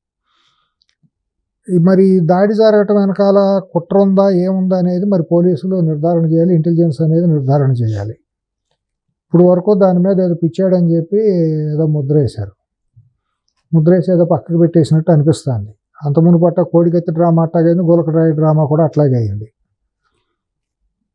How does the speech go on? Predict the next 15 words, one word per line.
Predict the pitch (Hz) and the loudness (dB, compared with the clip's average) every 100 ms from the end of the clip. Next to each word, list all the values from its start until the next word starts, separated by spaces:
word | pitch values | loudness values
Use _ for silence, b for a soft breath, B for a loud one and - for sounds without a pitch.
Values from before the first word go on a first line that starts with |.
| - | -2
ఆ, | 185 180 180 175 | 2 4 4 4
మరి | 175 180 185 | 4 4 2
వీళ్ళు | 185 185 185 | 2 2 0
ప్రభుత్వం | - 180 208 226 220 | 0 0 0 0 0
మరి | 208 190 | 2 2
ఆ | 180 | 2
కోణంలో | 180 185 196 196 | 0 0 0 0
ఆలోచిస్తుందా | 175 180 190 - 185 175 180 | 0 0 0 -2 -2 0 2
లేదా | 170 175 | 2 2
మనకు | 180 156 147 | 2 0 0
తెలియదు. | 147 147 131 | 0 0 0
ఇక్కడ | 123 143 | -2 -4
కూర్చొని | 135 151 160 165 | -2 -2 0 2
మనం | 156 151 147 | 2 2 2
వ్యాఖ్యానించలేం. | 143 147 156 143 123 117 104 | 0 0 0 0 0 -4 -8